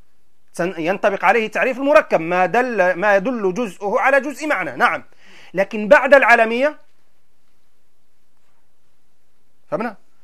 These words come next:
هذا شخص اسمه أبو بكر أو اسمه عبد الله، إذن لا يعرف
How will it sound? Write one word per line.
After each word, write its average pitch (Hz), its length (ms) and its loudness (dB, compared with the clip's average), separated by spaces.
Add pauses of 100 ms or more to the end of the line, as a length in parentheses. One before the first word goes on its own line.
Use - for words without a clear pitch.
(200)
هذا 160 640 -2 (320)
شخص - 680 2 (1000)
اسمه 269 440 2
أبو 226 140 2
بكر - 280 2 (480)
أو 196 100 2
اسمه 262 420 -2
عبد 220 200 0
الله، 196 320 0 (1700)
إذن 196 400 0
لا 294 220 10
يعرف 285 800 8